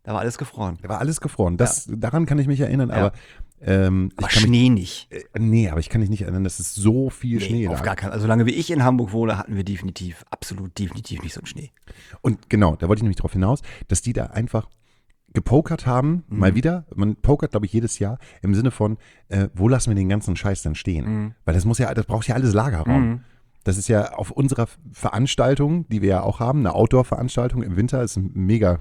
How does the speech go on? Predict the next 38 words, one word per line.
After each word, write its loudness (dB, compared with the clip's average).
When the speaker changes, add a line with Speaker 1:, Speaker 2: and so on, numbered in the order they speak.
Speaker 2:
geil, 2
aber 2
da 4
ist 0
ja 2
auch, 0
wo 8
lassen 2
wir 2
den, 2
wo, 2
Streugut, -4
Speaker 1:
Mhm. -10
Speaker 2:
wo 0
lassen 2
wir 4
das 0
hin? 0
Wer -2
kauft -2
das 0
ein? -4
Wie -2
viel -6
brauchen -2
wir -2
eigentlich? -8
Dann, 2
ähm, 2
müssen 2
wir 2
uns, -2
äh, -2
eigentlich, -2
äh, -2
motorisieren, 2
weil 2
E-Karts 0